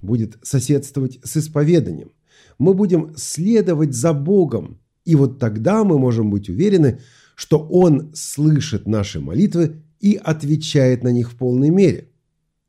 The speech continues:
Ну и дальше мы подходим к заявлению, которое нам очень сложно, но также и очень важно понять. Надеюсь, сейчас мы с вами развеем сразу несколько непониманий и недоразумений.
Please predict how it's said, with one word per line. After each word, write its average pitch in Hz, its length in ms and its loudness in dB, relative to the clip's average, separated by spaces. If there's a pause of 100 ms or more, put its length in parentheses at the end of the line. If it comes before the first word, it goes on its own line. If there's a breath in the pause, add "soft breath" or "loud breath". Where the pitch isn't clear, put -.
(760 soft breath)
Ну 110 180 2
и 107 60 2
дальше 143 480 0
мы 117 120 2
подходим 120 480 -2
к 95 60 -6
заявлению, 127 720 2
которое 131 400 -4
нам 120 300 -2
очень 147 460 -2
сложно, 139 600 -2
но 113 100 -2
также 135 280 -2
и - 100 -4
очень 139 380 0
важно 104 520 -2
понять. 117 520 -2 (760 soft breath)
Надеюсь, 156 580 2
сейчас 190 540 -2
мы 139 140 0
с 139 120 -8
вами 147 200 2
развеем 135 640 0
сразу 143 340 -2
несколько 139 540 2
непониманий 127 840 2
и 135 120 -4
недоразумений. 131 880 0